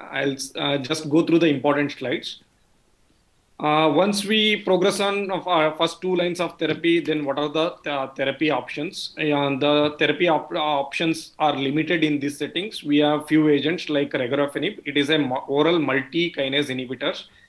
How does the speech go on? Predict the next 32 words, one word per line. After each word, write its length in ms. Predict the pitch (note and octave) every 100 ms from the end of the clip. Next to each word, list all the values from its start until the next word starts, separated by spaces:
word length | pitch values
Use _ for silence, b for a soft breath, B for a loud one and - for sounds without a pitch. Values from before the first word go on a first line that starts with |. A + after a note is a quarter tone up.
| b _ _ _
Uh, 300 | - D3 D3+ E3
it 160 | D#3+
acts 420 | D#3+ E3 E3 - -
on 220 | E3+ D#3+
multiple 560 | D3+ D#3 F#3 F3+ F#3+ F3
tyrosine 440 | D3+ D#3 D#3+ D3+
kinase 380 | D3 D3 D3 C#3+
like 260 | C#3+ D3 _ -
kit, 400 | D#3 D#3 - -
P 120 | C#3
D 120 | C#3+
G 160 | C#3+ D3
F 120 | D3
R, 220 | D3 D3
ret, 320 | C#3 C#3+ -
P 100 | C#3+
D 120 | C3+
G 140 | C#3 D3
F 140 | D3
R, 280 | C#3+ C#3+ C#3+ -
F 160 | C#3 A#2+
G 140 | D3
F 140 | D3
R, 300 | D3+ C#3+ C#3+ C3+
V 80 | B2+
E 40 |
G 100 | C#3+
F 140 | C#3+
R, 280 | D3 D3 C#3+ - b b _
tai 240 | C#3 D3 C#3+
two. 180 | D3 - b b b
By 240 | D3+ D3+